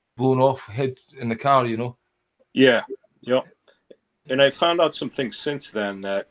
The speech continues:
Speaker 2: um, that I was heard, I was told from a reliable source that I can't give away, but, and it's not Mike Williams, it's somebody else, but I can't say who it is. But I was told that he was bludgeoned to death. Um,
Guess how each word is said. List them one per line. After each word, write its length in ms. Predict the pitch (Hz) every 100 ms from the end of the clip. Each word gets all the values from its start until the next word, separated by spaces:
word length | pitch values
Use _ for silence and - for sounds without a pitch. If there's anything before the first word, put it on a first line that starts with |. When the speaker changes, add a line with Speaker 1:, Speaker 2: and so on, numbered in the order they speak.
| -
Speaker 2:
um, 380 | 104 95 95 _ _ _ _ _ _ _ _ _ _ _ _ _ _ -
that 340 | 113 113 113 - _ _ _
I 160 | 113 143
was 220 | 151 127
heard, 420 | - 131 120 107 - -
I 140 | 117
was 180 | 123 -
told 460 | - 131 101 87 -
from 360 | - 95 95 -
a 80 | 98
reliable 440 | 101 110 110 -
source 300 | - 104 95
that 120 | 95
I 80 | 92
can't 280 | - 113 101
give 140 | 107
away, 380 | 95 90 92 90 82
but, 200 | 90 - _ _ -
and 100 | 98
it's 160 | -
not 200 | 135 123 113
Mike 220 | 107 -
Williams, 380 | 101 95 92 101
it's 120 | -
somebody 320 | 117 101 98
else, 200 | 92 92
but 140 | 95
I 60 | 107
can't 300 | 107 113 87
say 160 | - 87
who 160 | 90
it 60 | 87
is. 180 | 92 - - - _ _ _ _ -
But 240 | 107 101 -
I 100 | 143
was 200 | 151 -
told 280 | 147 127
that 140 | 120 107
he 100 | 117
was 220 | 104 95
bludgeoned 720 | - 101 120 113 92 87 82 _
to 80 | 95
death. 500 | 82 90 - - - _
Um, 420 | 82 90 87 85